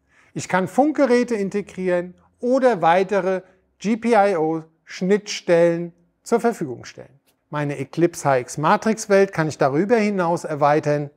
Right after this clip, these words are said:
mit den L-Q-Geräten. Ich kann die digitale Partyline HelixNet in das System anbinden. Ich kann aber auch Mobile Client Apps wie Agent I C oder Station I C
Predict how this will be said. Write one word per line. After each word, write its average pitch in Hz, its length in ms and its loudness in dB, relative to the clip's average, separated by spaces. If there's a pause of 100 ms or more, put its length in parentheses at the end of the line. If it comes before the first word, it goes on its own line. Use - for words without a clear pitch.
mit 190 300 0
den 147 280 0 (140)
L-Q-Geräten. 208 1300 -2 (600)
Ich - 220 -4
kann 160 300 0
die 151 120 -2
digitale 175 680 0
Partyline 139 600 -2
HelixNet 226 800 0
in 196 80 -4
das 196 200 0
System 190 400 -2
anbinden. 160 680 -6 (680)
Ich - 140 -12
kann 185 200 0
aber 156 380 -2
auch 233 420 2
Mobile 233 600 4
Client 190 580 0
Apps 175 460 -4
wie 143 260 -6 (380)
Agent 214 420 2
I 180 120 4
C 170 380 -6
oder 160 300 0
Station 165 640 0
I 151 160 -2
C 160 320 -2